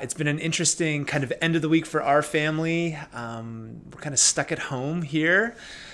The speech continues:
Uh, we've had some illness in our home over the last few days, and so here we are. I, I was joking with somebody, uh, a couple weeks ago that, you know, through this pandemic,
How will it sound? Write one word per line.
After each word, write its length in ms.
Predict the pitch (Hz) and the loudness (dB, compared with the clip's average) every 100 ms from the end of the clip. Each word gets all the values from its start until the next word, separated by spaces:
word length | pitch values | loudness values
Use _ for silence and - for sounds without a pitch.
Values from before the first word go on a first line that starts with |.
| - | -18
Uh, 240 | - 117 117 | -12 -10 -8
we've 100 | 120 | -8
had 160 | 123 120 | -8 -4
some 140 | 127 | -4
illness 340 | 117 120 117 - | -4 -6 -4 -4
in 120 | 117 | -4
our 140 | 117 | -6
home 480 | 104 117 113 113 107 - | -4 -6 -6 -6 -10 -10
over 160 | 113 | -8
the 80 | 110 | -4
last 320 | 110 110 - | -4 -2 -2
few 260 | - 117 107 | -4 -10 -6
days, 580 | 107 104 101 104 98 - | -4 -4 -4 -6 -6 -6
and 440 | 110 104 104 101 - - - - - - - - | -6 -8 -8 -12 -16 -20 -20 -20 -20 -20 -20 -10
so 160 | - 117 | -8 -4
here 160 | 135 | -2
we 160 | 139 135 | 2 6
are. 340 | 151 107 95 | 6 6 2
I, 240 | - 107 117 | -2 0 0
I 20 | |
was 160 | 127 117 | 0 2
joking 280 | 156 151 | 2 2
with 100 | 147 | 0
somebody, 460 | - 143 139 135 135 | 0 0 0 -2 -2
uh, 240 | - 117 117 | -2 -2 -2
a 20 | |
couple 260 | - 131 123 | -4 -4 -2
weeks 280 | 151 - | -2 -2
ago 340 | 143 151 147 143 | 0 4 4 4
that, 300 | 127 113 - | 0 -2 -4
you 100 | 131 | -8
know, 100 | 117 | -6
through 260 | - 147 139 | -6 -2 0
this 140 | 139 | 0
pandemic, 720 | 135 123 131 160 160 156 - | 0 0 4 4 4 0 -2